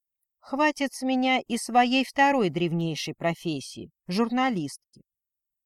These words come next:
Дорогой Клодий, вы же меня не прогоните, правда?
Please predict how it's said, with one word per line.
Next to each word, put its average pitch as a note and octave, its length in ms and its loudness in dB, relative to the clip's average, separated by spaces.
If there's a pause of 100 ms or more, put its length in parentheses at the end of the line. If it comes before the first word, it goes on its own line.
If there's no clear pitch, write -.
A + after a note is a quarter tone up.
(120)
Дорогой C#4+ 460 2
Клодий, D#3+ 480 -6 (300)
вы D4 260 4
же E4 120 2
меня D#4+ 400 4
не D4 180 0
прогоните, C#4 760 0
правда? C4+ 480 -4